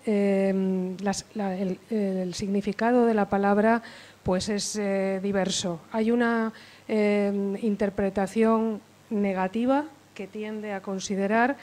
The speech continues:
que ser escéptico es poco menos que no comprometerse con nada, porque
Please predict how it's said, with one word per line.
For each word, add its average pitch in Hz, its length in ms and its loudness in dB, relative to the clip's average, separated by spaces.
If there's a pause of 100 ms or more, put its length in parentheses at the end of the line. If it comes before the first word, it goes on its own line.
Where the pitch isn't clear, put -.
(400)
que 185 600 -2
ser 226 280 -2
escéptico 240 840 0
es 202 160 -4
poco 220 280 -2
menos 220 440 0
que 196 160 -4
no 196 240 -2
comprometerse 196 760 -4
con 196 240 -2
nada, 233 420 0
porque 185 460 -6